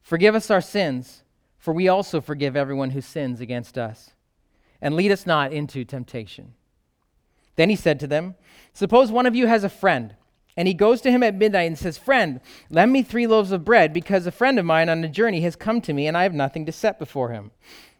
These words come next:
Then the one inside answers, "Don't bother me. The door is already locked, and my children are with me in bed. I can't get up and give you anything." I tell you, though he will not get up and give him the bread because he is a friend, yet because of the man's boldness, he will get up and give him as much as he needs.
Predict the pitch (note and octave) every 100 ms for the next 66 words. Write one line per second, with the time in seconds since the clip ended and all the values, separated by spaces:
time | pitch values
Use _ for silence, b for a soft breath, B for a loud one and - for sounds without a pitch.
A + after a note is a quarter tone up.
0 | _ - F3+ G#3 F3 G3+ G3+ F3+ G3+ F3
1 | D#3 D3+ D#3+ E3 C3+ F3+ C4 E3+ D3 B2+
2 | A2 G#2 G#2+ _ B2+ D#3 G3+ G#3 G#3 G#3
3 | G3 E3 D#3+ D#3+ - C#3+ C3 - F#3+ G#3
4 | G3 F3 F3 E3 C#3 B2+ A#2 - C3+ -
5 | F#3 G#3+ F#3 D#3 D3 C3+ E3+ D3 B2 A2+
6 | A2 A2+ - b b b b b F3 F#3
7 | A3+ A3+ G#3 D#3+ G3+ B3 B3+ A#3 G#3 G#3
8 | F3 F3+ G3 G3+ E3+ D3+ E3+ F#3 F3 D#3+
9 | E3 E3 D#3 C#3+ E3 - E3 C3+ B2+ -
10 | F3+ A#2+ C3 b b F#3 F3+ F#3+ G#3 G3
11 | G3 F3 F3 E3 C3+ A#2 F#3+ F#3+ A#2+ C3
12 | - D#3 C#3+ C3 D3+ B2+ B2+ B2 A2+ C3
13 | B2+ A#2+ A#2+ A#2 B2 A2 A#2 A#2 A2+ _
14 | _